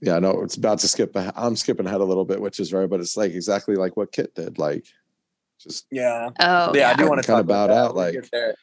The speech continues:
Speaker 2: Yeah.
Speaker 1: yeah.
Speaker 3: Kit.
Speaker 1: I'm sure you have
Speaker 2: Yeah.
Speaker 1: some thoughts.
Speaker 2: Yeah, I got some thoughts about that a lot too. But, um, but yeah, I mean, so Serena ends up, she, I mean, we're gonna meet Serena's, like, you know, parents, which I, you know, hometown, and I'm, I'm kinda shocked by that.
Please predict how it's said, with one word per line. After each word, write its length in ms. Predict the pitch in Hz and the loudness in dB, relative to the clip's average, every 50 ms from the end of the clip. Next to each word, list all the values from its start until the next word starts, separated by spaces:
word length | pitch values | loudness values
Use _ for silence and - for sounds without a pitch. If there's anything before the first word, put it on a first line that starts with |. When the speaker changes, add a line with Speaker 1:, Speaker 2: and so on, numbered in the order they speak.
| _ - | _ 0
Speaker 2:
Yeah. 300 | 123 117 117 117 117 - - - | 0 2 2 2 0 -2 -2 0
Speaker 1:
yeah. 220 | 104 101 98 92 85 | 2 2 2 2 0
Speaker 3:
Kit. 520 | - - 113 - - - - - - - - _ - | -2 -4 -4 -4 -4 -6 -6 -8 -12 -12 -14 _ -16
Speaker 1:
I'm 60 | 95 | -14
sure 160 | - - 127 | -4 -2 0
you 100 | 110 110 | 2 4
have 100 | 110 135 | 4 6
Speaker 2:
Yeah. 80 | 123 117 | 6 4
Speaker 1:
some 160 | 120 120 117 | 4 2 0
thoughts. 460 | - 85 82 85 87 - - - - - _ _ _ _ _ _ _ _ | -2 -4 -6 -6 -6 -8 -12 -14 -16 -18 _ _ _ _ _ _ _ _
Speaker 2:
Yeah, 260 | 147 151 147 143 139 135 | 2 4 4 4 4 4
I 80 | 139 139 | 4 2
got 160 | 147 139 - | 2 0 -2
some 100 | - 131 | -4 -2
thoughts 220 | - 127 123 - | -2 -2 -2 -2
about 180 | - 120 117 - | -4 -8 -6 -6
that 120 | - 117 117 | -6 -6 -4
a 20 | 117 | -4
lot 180 | 117 117 113 - | -4 -4 -4 -4
too. 180 | - 131 120 - _ _ _ _ | -6 -6 -6 -6 _ _ _ _
But, 140 | - 196 180 | 2 4 4
um, 400 | 180 175 170 165 156 151 147 147 | 6 6 6 4 4 2 0 -4
but 80 | 185 | 0
yeah, 140 | 233 269 214 | 0 0 0
I 60 | 147 | 0
mean, 140 | 135 135 127 | -4 -6 -10
so 160 | 117 - 160 | -8 -8 -10
Serena 400 | 147 - 165 143 143 175 226 269 | -6 -4 -4 -2 -2 0 0 0
ends 220 | 247 196 208 190 175 | 0 0 -2 2 2
up, 180 | 196 185 - | 2 2 2
she, 80 | - 160 | -2 -4
I 60 | 151 165 | -4 -4
mean, 100 | 170 156 | -4 -6
we're 80 | 170 220 | -6 -6
gonna 100 | 294 311 | -4 -4
meet 200 | 202 160 135 - | -4 -6 -8 -10
Serena's, 560 | _ - - - 156 151 143 123 117 - - _ _ _ | _ -14 -8 -6 -4 -2 -2 -4 -6 -10 -16 _ _ _
like, 180 | 135 123 - _ _ _ _ _ _ _ _ _ _ _ - | -2 -2 -2 _ _ _ _ _ _ _ _ _ _ _ -4
you 80 | 139 | -2
know, 120 | 127 107 - | 0 0 -2
parents, 480 | - - 127 165 202 175 131 - - | 0 0 2 2 2 0 -2 -4 -6
which 220 | 147 135 - - - | -6 -6 -6 -6 -2
I, 240 | - 135 131 127 123 - _ _ _ - - _ | 0 2 2 0 -2 -6 _ _ _ -20 -12 _
you 100 | 143 131 | -4 -2
know, 80 | 123 123 | -2 0
hometown, 460 | 123 143 175 170 - 127 120 120 117 | 0 -2 -2 0 0 0 0 0 -4
and 80 | 120 123 | -2 -2
I'm, 160 | 123 127 123 - | -2 -2 -2 -4
I'm 100 | - 127 | -6 -6
kinda 220 | 120 - 139 139 131 | -2 -2 -2 -2 -2
shocked 340 | - - 120 120 117 - - | 0 0 0 0 0 0 0
by 140 | 123 127 120 | 0 0 2
that. 320 | 117 123 127 123 123 117 | 2 2 2 2 0 -2